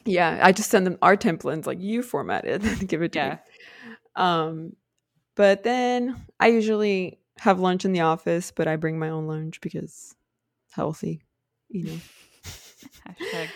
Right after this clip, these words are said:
Speaker 2: health.
Speaker 1: Um, yeah, hashtag health. Then what I've d-, been doing lately, uh, since we had a little bit of a slowdown on some R F Ps, I've been coordinating some project photography. So getting in touch with principals that, and P Ms that worked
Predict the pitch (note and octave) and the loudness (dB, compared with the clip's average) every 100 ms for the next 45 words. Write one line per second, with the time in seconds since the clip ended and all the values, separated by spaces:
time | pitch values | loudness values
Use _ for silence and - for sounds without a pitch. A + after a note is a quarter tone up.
0 | E4 F#3 E3+ _ _ - F#3+ F#3+ F#3 F#3 | -18 -16 -16 _ _ -2 0 0 0 -2
1 | F#3 F#3 - B3+ F2+ - - F#3+ - F3 | -2 -6 -2 2 2 0 -12 -12 -10 -10
2 | F3+ E3 - _ _ G#3+ A#3+ B3+ B3+ B3 | -8 -8 -10 _ _ 0 2 4 2 0
3 | B3 - - _ _ _ _ G3+ G#3+ G#3+ | -2 -6 -16 _ _ _ _ 4 8 8
4 | G#3+ G#3+ G#3+ G3+ G3 F#3+ F#3 E3+ F3+ F#3 | 6 4 4 4 4 2 0 0 0 0
5 | F3+ E3+ E3 - _ - - D#3 - E3+ | -2 -4 -4 -8 _ -6 -6 -6 -6 -6
6 | F3 E3 E3 F3 F3 E3 D#3+ E3 D#3+ E3+ | -4 -4 -4 -4 -4 -2 0 0 0 0
7 | E3 E3 E3 - E3+ E3 D#3+ D#3+ D#3 - | 0 0 -2 -2 0 0 0 0 -2 -4
8 | D#3+ D#3+ E3 D#3 E3 E3 - G#3 G#3+ G3+ | -4 -4 -4 -2 -2 -2 -2 0 0 -2
9 | - D#3+ D#3+ E3 E3 E3 E3 E3 _ _ | -2 -2 -2 -4 -2 -2 -4 -8 _ _
10 | _ _ - F#3 F3 F3 F3+ F3 F3+ E3+ | _ _ 0 2 2 0 -2 -2 0 0
11 | D3+ - - D#3+ E3 F#3+ A3 A3 - E3 | -2 -8 2 2 2 0 0 0 2 2
12 | D3+ D3+ D3+ - F#3 F3 F3+ F#3 G3 E3 | 2 0 -4 -4 2 2 2 -2 -4 -4
13 | - E3+ E3 D#3+ - F3+ F3+ F#3+ F3+ F#3 | -2 0 0 -2 -4 -2 -2 -2 0 2
14 | E3+ D#3 C3+ - E3+ - F3 E3 E3+ E3+ | 2 0 0 -4 -8 -4 -2 0 -2 -2
15 | D#3+ D#3 D#3+ E3+ - | -2 0 0 0 -2